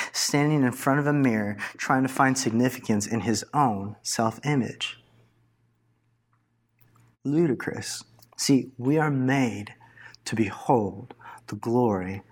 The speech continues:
of another. Focus on ourselves, focus on others, focus on creatures,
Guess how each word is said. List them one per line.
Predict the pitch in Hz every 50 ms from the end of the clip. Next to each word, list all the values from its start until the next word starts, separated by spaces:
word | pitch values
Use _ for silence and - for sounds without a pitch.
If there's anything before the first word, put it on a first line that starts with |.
| - - - - - -
of | - 107
another. | 101 107 113 120 117 110 101 - - - - - - - _ _ _ _ _ _ _ _ _ _ _ _ _ _ _ _ _ _ _ _ _ _ _ _ _ _ _ _ _ _ _ _ _ _ _ _ _ _ _ _ _ _ _ _ - _ _ _ - -
Focus | - - 127 - 143 135 -
on | 143 135
ourselves, | 135 123 - - - - 117 117 127 131 135 139 139 - - - - - - - - _
focus | - - - 131 127 143 131 -
on | 123 113 104 -
others, | 120 127 123 131 135 131 131
focus | - 143 131 147 135 -
on | 120 117
creatures, | - - - - 139 135 - - - 156 151 156 160 156 -